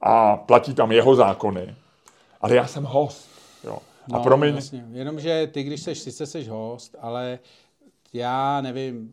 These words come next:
Speaker 2: co ty si, si přines s
Speaker 1: Ludku,
Speaker 2: sebou
Speaker 1: necháš
Speaker 2: nějaký
Speaker 1: mě domluvit,
Speaker 2: botán.
Speaker 1: nebo chci-, už to pře-, převzal
Speaker 2: Já,
Speaker 1: teda ty?
Speaker 2: já jsem myslel, že už jsi tak jako skončil.
Speaker 1: Ne, já jsem neskončil. Já chci říct, že
Speaker 2: Se rozehříváš.
Speaker 1: že samozřejmě,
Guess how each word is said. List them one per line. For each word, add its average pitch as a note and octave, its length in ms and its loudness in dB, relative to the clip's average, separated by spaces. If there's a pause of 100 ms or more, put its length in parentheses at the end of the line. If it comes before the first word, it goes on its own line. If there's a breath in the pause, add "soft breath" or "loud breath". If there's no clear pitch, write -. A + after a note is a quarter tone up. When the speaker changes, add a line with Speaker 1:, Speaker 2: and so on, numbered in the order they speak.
(100)
Speaker 2:
co - 200 -14
ty A#2 160 -12
si, A2+ 460 -12 (760)
si - 180 -16
přines G#2+ 400 -14 (140)
s - 40 -14
Speaker 1:
Ludku, C3+ 200 -2
Speaker 2:
sebou F3+ 60 6
Speaker 1:
necháš E3+ 160 0
Speaker 2:
nějaký E3+ 200 4
Speaker 1:
mě F3+ 60 -4
domluvit, E3+ 300 -2
Speaker 2:
botán. D#3 120 -4
Speaker 1:
nebo D#3+ 100 -2
chci-, - 160 -18
už C#3 100 -16
to C#3 80 -4
pře-, A2 160 -2
převzal G2+ 400 -4
Speaker 2:
Já, C#3 140 2
Speaker 1:
teda D3 140 -4
ty? D3+ 60 -4
Speaker 2:
já C#3+ 140 -2
jsem D#3 160 -8
myslel, D3+ 280 -8
že D3 100 -10
už D3 260 -16
jsi D3+ 120 -12
tak C#3 220 -12
jako C#3+ 200 -16
skončil. - 460 -18 (220)
Speaker 1:
Ne, E3 340 4
já - 120 4
jsem A#3+ 140 -8
neskončil. G#3 420 -2
Já C#3+ 140 6
chci E3+ 160 -6
říct, F3 240 -6
že D#3+ 180 4
Speaker 2:
Se C#3+ 80 2
rozehříváš. E3 580 -2
Speaker 1:
že C#3 520 8
samozřejmě, D#3+ 1040 0